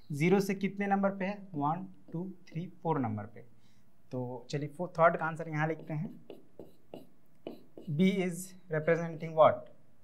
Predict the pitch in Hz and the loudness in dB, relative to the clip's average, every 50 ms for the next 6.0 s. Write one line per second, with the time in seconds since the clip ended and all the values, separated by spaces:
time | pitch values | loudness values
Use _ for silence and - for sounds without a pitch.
0 | - - - - - - - - - - - - - - - - - 156 156 151 | -20 -20 -20 -20 -20 -20 -20 -20 -20 -20 -20 -20 -20 -20 2 10 12 12 12 12
1 | 156 185 175 180 - 135 123 135 175 214 233 233 - 165 156 156 - 180 165 165 | 8 2 2 2 2 2 2 4 4 2 2 6 8 8 8 8 6 4 6 8
2 | 156 147 139 - - 135 120 110 104 104 104 - - - - 175 165 151 156 156 | 8 8 6 2 -2 -6 -6 -6 -6 -8 -10 -12 -16 -8 -4 -4 -4 -4 -2 6
3 | 170 165 151 123 113 101 - - - - - 117 - 135 135 131 - 180 160 160 | 8 8 8 8 6 0 -6 -14 -16 -18 -12 -4 0 0 0 0 -2 -4 -4 -2
4 | 175 190 220 220 208 - - - - - - - - - - - 127 123 135 - | 0 -2 -2 -2 -6 -12 -18 -20 -20 -20 -20 -20 -20 -18 -10 -6 -4 -4 -4 -6
5 | - 160 156 160 160 151 - - 190 196 190 - 190 180 180 175 185 220 254 | -6 -8 -8 -8 -8 -8 -4 -2 -2 -2 0 0 0 0 0 0 0 -2 -4